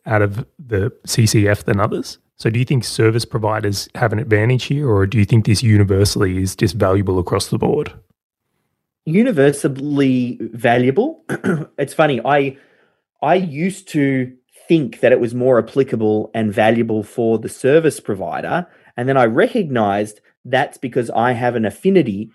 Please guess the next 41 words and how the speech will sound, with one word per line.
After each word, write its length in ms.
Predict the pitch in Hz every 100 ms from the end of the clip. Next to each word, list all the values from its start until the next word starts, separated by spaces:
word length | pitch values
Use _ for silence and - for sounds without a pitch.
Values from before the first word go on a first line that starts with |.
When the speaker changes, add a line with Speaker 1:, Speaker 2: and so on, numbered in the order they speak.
| _
Speaker 2:
to 240 | - - 127
service 500 | 123 127 120 127 120
providers. 640 | - 101 98 80 78 - - _
But 100 | 127
then 160 | 143 220
when 100 | 226
I 60 |
started 340 | 170 - 147 135
to 60 | 127
work 380 | 123 135 131
with 240 | 139 127 117 - _ _ _ _ _
bricks 280 | 170 156 -
and 120 | 123
mortar 300 | 135 190 185
businesses, 840 | 160 160 151 151 143 156 147 135 127
then 120 | 117
I 100 | 110
started 340 | 110 123 117
to 60 | 113
work 280 | 113 117 113
with 120 | 113
e-commerce 600 | 143 127 - 180 185 175
businesses, 600 | - 147 147 131 131 131
and 80 | 131
we'd 160 | 127 120
go 180 | 139 139
through 220 | - 127
the 80 | 113
same 300 | 139 131 131
thing, 180 | 160
and 100 | 127
they 180 | 135 202 226 202
would 200 | 160 156
get 160 | 156
the 80 | -
same 580 | - - 170 180 190 180 - _ -
level 400 | 131 156 160 143
of 140 | 127 -
aha 580 | 139 139 - 143 135 135
and 240 | - 117 110
insight 840 | 151 170 170 - 82 120 226 226